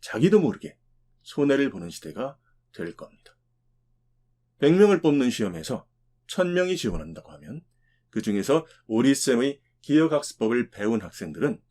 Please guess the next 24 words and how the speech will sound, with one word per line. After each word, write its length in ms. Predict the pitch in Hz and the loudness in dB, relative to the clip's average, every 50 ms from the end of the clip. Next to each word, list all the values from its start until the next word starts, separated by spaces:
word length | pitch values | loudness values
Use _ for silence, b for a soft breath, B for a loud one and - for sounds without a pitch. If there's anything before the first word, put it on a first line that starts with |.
| _ _ _ _ _ _ | _ _ _ _ _ _
한두 400 | _ - - 180 190 190 185 196 | _ -12 -8 -8 -4 0 0 0
명에 300 | 175 156 147 175 180 175 | 2 0 -2 -2 -4 -8
불과했어요. 600 | - 107 90 85 - - 220 - - - - - _ _ _ _ _ _ _ _ | -10 -14 -12 -10 -10 -10 -10 -12 -14 -18 -20 -20 _ _ _ _ _ _ _ _
하지만 340 | _ - 165 175 196 185 160 | _ -2 2 4 6 6 6
이제는 400 | 120 104 113 101 92 110 147 - _ _ _ _ _ _ _ | 6 4 4 0 0 -2 -6 -10 _ _ _ _ _ _ _
백 160 | - 131 131 147 | -4 0 4 4
명 240 | 165 180 190 180 165 | 6 6 4 4 4
합격하는 480 | 135 - - 123 - - 113 104 101 | 2 2 0 -4 -4 -2 -4 -4 -4
시험에 480 | 98 - - 92 80 78 87 113 135 - _ _ _ _ _ | -6 -6 -8 -8 -8 -8 -10 -12 -12 -14 _ _ _ _ _
천 300 | - - - 202 196 202 | -16 -6 -4 -2 2 4
명 160 | 208 214 208 | 4 4 4
응시를 460 | 175 123 110 107 98 - 104 95 - | 4 2 2 2 0 -2 -6 -6 -6
하고 340 | - - _ 85 107 139 b b b b b b | -8 -14 _ -10 -10 -10 b b b b b b
그중에 420 | _ - 113 107 113 123 143 131 b b b b b _ | _ -4 0 0 4 4 4 2 b b b b b _
이백 380 | 113 120 127 123 139 131 135 139 | -2 -2 4 6 6 6 6 4
명, 220 | 151 143 156 156 | 2 2 0 0
삼백 460 | 151 - - 170 185 165 190 190 190 | -4 -8 -10 -10 -6 -6 -6 -6 -2
명 180 | 180 160 113 98 | 0 0 0 2
이상이 520 | 104 107 - - 107 85 76 85 135 147 - _ | 0 -2 -2 -4 -6 -8 -6 -8 -10 -10 -12 _
오리쌤의 480 | - 87 85 - - 104 117 143 151 - | -16 -14 -14 -10 -6 -2 0 0 0 0
기억학습법을 720 | - - 156 170 151 139 - - - - - - - - _ _ _ _ _ _ _ _ | 0 -2 0 0 0 -2 -4 -6 -12 -12 -16 -16 -16 -20 _ _ _ _ _ _ _ _
어쩌면 420 | - 101 95 - 104 117 131 127 - _ _ | -12 -10 -6 -4 -4 -2 -2 -6 -8 _ _
아주 420 | _ - - 180 - 135 135 - - | _ -10 -10 -8 -4 -4 -4 -4 -4
어려서부터 920 | - - 101 113 139 175 175 170 170 113 95 - _ - - 165 165 175 175 | -8 -4 -2 0 2 2 2 2 0 -2 -2 -6 _ -14 -8 -6 -6 -6 -6